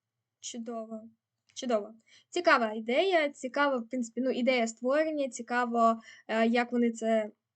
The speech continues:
в принципі, сюди вмістили, в якому виконанні воно навіть з анімацією, це взагалі дуже круто.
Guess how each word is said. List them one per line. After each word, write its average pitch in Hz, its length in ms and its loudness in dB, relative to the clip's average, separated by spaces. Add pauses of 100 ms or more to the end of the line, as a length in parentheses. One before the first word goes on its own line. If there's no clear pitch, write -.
в - 80 -20
принципі, 233 320 -4
сюди 233 360 -2
вмістили, 277 1000 -2 (200)
в 226 80 -4
якому 240 320 -2
виконанні 240 540 -2
воно 285 200 -2
навіть 240 300 0
з 233 40 -4
анімацією, 233 540 0
це 233 80 -10
взагалі 220 260 -6
дуже 262 220 -6
круто. 311 360 -4